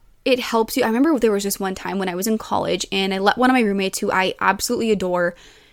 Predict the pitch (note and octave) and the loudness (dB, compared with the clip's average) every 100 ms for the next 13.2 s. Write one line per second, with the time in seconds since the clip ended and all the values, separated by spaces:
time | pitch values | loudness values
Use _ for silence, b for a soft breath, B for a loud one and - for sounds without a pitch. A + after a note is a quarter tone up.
0 | b b G#3 G#3+ - - A3 - B3 A3 | b b 2 2 2 -6 -4 2 4 4
1 | G#3 - G3+ G#3+ G3 F#3+ F3+ E3+ F#3+ B | 0 0 -2 -2 -2 -2 -2 -4 -8 B
2 | B B G#3+ F#3+ G#3+ G#3 A#3 A#3 A3 G#3+ | B B 6 8 8 8 8 6 4 2
3 | - C4 C4 C#4 A3+ - - F#3+ - - | 2 6 8 8 6 -10 -2 -2 -2 -2
4 | A#3+ C4 C4+ - _ A3+ A3+ A3 G#3+ G#3+ | 2 4 2 0 _ 2 4 4 2 0
5 | F#3 F#3 A3 G#3+ G#3 G#3 A3+ A3+ G#3 F3 | 0 2 0 2 2 4 4 4 0 -2
6 | - G#3 G#3 A#3 b b b A#3 A3+ A3 | 0 0 2 0 b b b 0 2 4
7 | A#3 - A3+ A3 C4+ C4 C#4 C4+ G#3+ A3 | 4 4 2 4 4 6 4 2 0 2
8 | A#3 G#3+ - D#3 G3 A3+ A3 A#3 A#3+ - | 4 2 4 0 2 2 4 4 4 0
9 | G#3 G3+ G#3 G#3+ - A3 - A3 - C4+ | 2 2 4 2 2 -2 0 -2 2 4
10 | C#4+ A#3 G#3+ G#3+ G#3+ - G#3 G3+ A3+ - | 6 6 4 4 -2 0 0 0 0 -4
11 | A3+ G#3+ - - - A3 G#3+ - G3+ F#3+ | -4 -2 0 0 -2 0 0 0 -4 -2
12 | - F#3 - - - G3 - G3 G#3 G#3 | -6 -6 -4 -4 -2 0 4 4 4 2
13 | F#3+ | 2